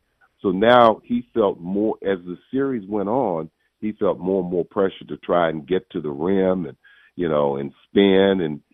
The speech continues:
you know, it's a, it's, it's a great move when you spin, but it's dangerous because for a split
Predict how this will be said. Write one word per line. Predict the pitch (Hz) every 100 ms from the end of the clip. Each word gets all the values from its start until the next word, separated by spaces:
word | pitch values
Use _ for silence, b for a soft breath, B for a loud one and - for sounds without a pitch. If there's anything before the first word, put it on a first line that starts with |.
| _ _
you | - 110
know, | 85
it's | 85 -
a, | -
it's, | 92 92 - -
it's | 95 -
a | 80 71
great | 80 107 127 101
move | 110 123 117
when | 104 95
you | 90 -
spin, | 127 127 123 98
but | 85
it's | 80 - 76
dangerous | 104 135 113 87 85 -
because | 85 101 85 -
for | 92 82
a | -
split | 104